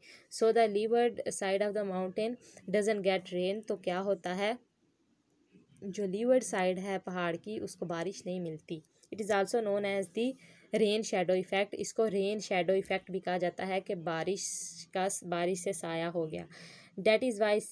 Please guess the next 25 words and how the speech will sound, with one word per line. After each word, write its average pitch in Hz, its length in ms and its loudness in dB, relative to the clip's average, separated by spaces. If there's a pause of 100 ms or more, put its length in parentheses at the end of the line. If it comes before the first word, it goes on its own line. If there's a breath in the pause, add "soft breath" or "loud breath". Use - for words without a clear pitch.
(140)
यही 208 320 0
वजह 208 240 2
है, 214 140 0
climate 196 400 0
is 196 120 2
often, 190 340 0 (220)
often 190 300 -4
different 202 440 0
on 208 180 -2
either 233 500 0
side 180 360 0
of 185 260 -4
a 185 80 -4
mountain। 175 440 -2 (560 loud breath)
तो 196 120 4
जो 196 520 4 (380 loud breath)
आबो 190 320 10
हवा 233 300 8
है, 202 240 4
ऐसा 196 300 0
भी 240 100 4
हो 240 80 6
सकता 202 320 0
है 208 200 4
कि 240 120 2